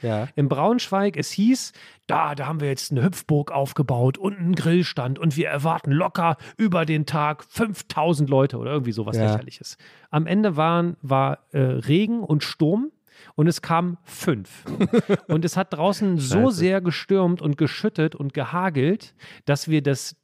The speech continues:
Speaker 2: äh, Autohaus abschließen mussten. Diese Hüpfburg wurde abgebaut, die musste schnell irgendwie, da musste die Luft raus, sonst wäre es weggeflogen. Super krasse Gesundheitsgefährden und Risiko für die Umwelt, keine Ahnung. Fakt ist, am Ende stand ich da mit sechs Gästen, also mit dem Besitzer des Autohauses und fünf Leuten. Und trotzdem musste ich was machen, weil ich war ja eingekauft.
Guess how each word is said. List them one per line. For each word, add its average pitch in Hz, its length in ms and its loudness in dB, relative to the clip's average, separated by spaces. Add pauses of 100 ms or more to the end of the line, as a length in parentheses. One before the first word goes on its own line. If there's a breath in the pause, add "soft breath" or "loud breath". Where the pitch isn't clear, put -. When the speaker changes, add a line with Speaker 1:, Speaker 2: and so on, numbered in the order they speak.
Speaker 2:
äh, 139 140 2
Autohaus 143 500 0
abschließen - 560 -2
mussten. 143 460 2 (340 loud breath)
Diese 131 180 2
Hüpfburg 170 420 0
wurde 131 260 2
abgebaut, 165 640 2
die 139 80 0
musste 147 260 0
schnell 139 380 2
irgendwie, 139 500 0
da 131 80 0
musste 147 200 0
die 143 80 2
Luft 165 220 -2
raus, 139 120 2
sonst 135 160 0
wäre 131 100 2
es 120 80 0
weggeflogen. 131 720 0
Super 135 300 0
krasse 131 420 -2
Gesundheitsgefährden 131 760 0
und 123 200 -6
Risiko 131 400 0
für - 140 -6
die 117 100 -4
Umwelt, 135 260 -2
keine 117 140 -4
Ahnung. 131 120 -4 (640 loud breath)
Fakt - 280 -4
ist, 156 80 -6
am 165 140 -6
Ende 185 160 0
stand 180 200 0
ich 170 100 0
da 170 140 0
mit 165 200 0
sechs - 260 -4
Gästen, 165 260 -2
also 151 140 4
mit 165 140 2
dem 139 160 0
Besitzer 165 320 0
des 156 100 -2
Autohauses 160 500 0
und 147 140 -4
fünf 156 260 -4
Leuten. 123 280 0
Und 120 120 -4
trotzdem 160 320 -4
musste 151 220 -2
ich 123 80 -10
was 131 140 -4
machen, 143 260 -2
weil 135 100 0
ich - 120 -2
war 135 80 2
ja 139 60 2
eingekauft. 113 580 -4